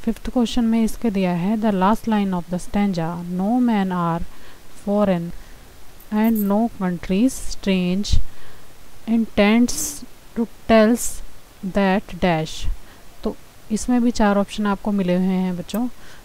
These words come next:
जिसमें से right answer है आपका सी वाला, "We are all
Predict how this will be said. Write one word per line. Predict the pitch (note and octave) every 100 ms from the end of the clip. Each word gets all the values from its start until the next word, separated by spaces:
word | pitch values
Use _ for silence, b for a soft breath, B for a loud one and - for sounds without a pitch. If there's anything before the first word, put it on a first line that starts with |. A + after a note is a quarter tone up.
| -
जिसमें | G#3+ - A#3 A#3
से | - F#3+ G3 A#3 G3 F#3
right | F#3+ G3+ A3+
answer | - G3+ F#3 F3 F#3+
है | F#3+
आपका | F3+ - A#3+
सी | - - G3
वाला, | F3+ E3 D#3+ E3+ B B B -
"We | E3+ A3 A3+ A3+
are | G#3+ A#3
all | G#3 E3+ F3 A3